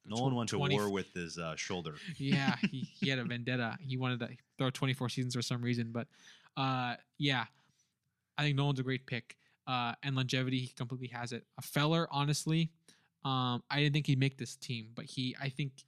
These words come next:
Speaker 2: just some of the peak numbers, a couple peak war seasons, he ended up squeezing on. Um, some of, some of Nolan Ryan's best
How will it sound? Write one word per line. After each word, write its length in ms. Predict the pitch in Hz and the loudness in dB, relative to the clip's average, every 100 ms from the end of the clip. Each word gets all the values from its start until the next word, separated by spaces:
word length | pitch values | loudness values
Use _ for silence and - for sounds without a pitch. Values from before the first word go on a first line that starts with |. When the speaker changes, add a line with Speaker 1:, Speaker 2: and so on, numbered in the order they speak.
| - | -10
Speaker 2:
just 160 | 147 - | -4 -2
some 120 | 143 | -2
of 80 | 135 | -2
the 60 | |
peak 320 | 123 - 139 135 | -4 -4 -4 -2
numbers, 460 | 131 135 139 - - - _ | -2 0 -2 -2 -14 -20 _
a 60 | 147 | -6
couple 280 | - 139 131 | -2 -2 -2
peak 300 | - 135 139 | -6 -6 -4
war 200 | 127 123 | -2 -2
seasons, 420 | - 123 131 131 | -4 -6 -6 -8
he 100 | - | -12
ended 200 | 131 127 | -12 -8
up 80 | 123 | -8
squeezing 480 | - - 127 120 120 | -8 -4 -4 -4 -6
on. 260 | 117 117 113 _ _ _ _ - | -6 -6 -10 _ _ _ _ -8
Um, 440 | 131 127 123 120 - _ _ _ _ _ - | -4 -2 -4 -8 -16 _ _ _ _ _ -8
some 280 | - 180 202 | 0 4 4
of, 180 | 170 | 4
some 160 | - 190 | 2 2
of 140 | 202 | 4
Nolan 340 | 160 156 170 160 | 4 4 4 2
Ryan's 300 | 139 151 127 | 4 2 2
best 420 | 120 135 147 | 0 0 0